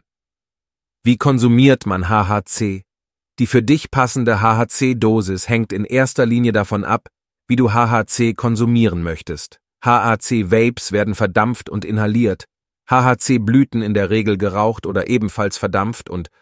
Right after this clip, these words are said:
H-H-C-Edibles, wie beispielsweise H-H-C-Gummibärchen, werden gegessen.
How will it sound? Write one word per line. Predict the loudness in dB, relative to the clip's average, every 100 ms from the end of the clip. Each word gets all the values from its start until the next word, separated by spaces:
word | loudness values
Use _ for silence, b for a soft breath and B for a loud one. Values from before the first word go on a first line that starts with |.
| _
H-H-C-Edibles, | -2 0 0 0 0 0 0 -2 0 -2 -4 -14 _ _ -4
wie | 0
beispielsweise | 0 0 -4 0 0 0 0 0
H-H-C-Gummibärchen, | 0 -2 -4 -4 -2 0 0 0 -4 -4 -6 -4
werden | -4 -6
gegessen. | -6 -6 -6 -10